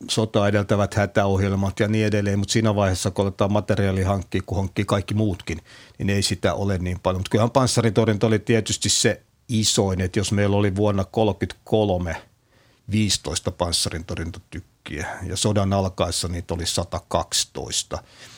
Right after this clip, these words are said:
niin oltiinhan me panssarin torjunnassa auttamatta myös. Ja siitähän käydään debattia, että möhlittiinkö panssarin torjunnan kehittäminen, kun oltiin niin myöhässä, mutta eihän kukaan vuonna kolmekymmentäviisi tai kolmekymmentäkuusi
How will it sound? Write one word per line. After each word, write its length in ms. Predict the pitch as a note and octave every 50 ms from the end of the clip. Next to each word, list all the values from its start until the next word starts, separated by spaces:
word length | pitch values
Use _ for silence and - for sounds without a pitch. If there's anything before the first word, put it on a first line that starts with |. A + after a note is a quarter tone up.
| - - - _ -
niin 180 | G#2+ G2+ F2 - - - -
oltiinhan 340 | A2 G#2 - G#2 G2 G2+
me 80 | G#2 G2
panssarin 520 | - - G#2+ G#2+ G#2 - - G2 G2 F2+
torjunnassa 500 | - G2+ G2+ G2 F#2+ F#2 F2+ - - - -
auttamatta 680 | - G2+ F#2+ F2+ - - - F2+ F2+ F2+ - _ - -
myös. 380 | F#2 F#2+ F#2 F#2 F#2 F#2 - -
Ja 100 | F#2 F2+
siitähän 360 | - G#2+ F#2 - G#2+ A2+ A2
käydään 360 | - A#2 A2 G#2+ A2+ G#2+ G2+
debattia, 640 | G2 G#2 G#2 - G#2 G2 - _ - G#2+ G2+ G2+ G2
että 300 | F#2+ - - - - - _ _ -
möhlittiinkö 720 | - G2+ G#2+ G#2+ G#2+ A2 - - - A2+ G#2+ G#2 - G#2+ F#2+
panssarin 560 | - G#2+ G2+ G2+ - - - G2 G2 F#2 F2+
torjunnan 460 | - G#2+ G2+ G2+ G2 G2+ G2 G2 F2+
kehittäminen, 760 | - - F#2 F2 G#2 F#2+ - - - F#2+ G2+ G2+ G2 G2+ F#2
kun 160 | F2+ F#2+ G2
oltiin 400 | G2 F#2+ F#2 - - G#2+ G2+ G2
niin 160 | G2 G2 F#2+
myöhässä, 480 | F#2+ G2 G2+ G2+ F#2 F#2 F2+ - - G2
mutta 300 | G2 F2 - - - G2
eihän 200 | F#2+ F#2 G2+ G2
kukaan 360 | - A2+ G2+ - A2 G2 F#2+
vuonna 220 | F#2 G2+ F#2 F#2
kolmekymmentäviisi 680 | F#2 - - G#2 G2+ F2+ E2+ E2+ - - A2 G2+ - -
tai 140 | - F2+ F2+
kolmekymmentäkuusi 760 | - - G2+ G2 F2+ F#2+ E2+ - - - G#2 G2 F#2 - -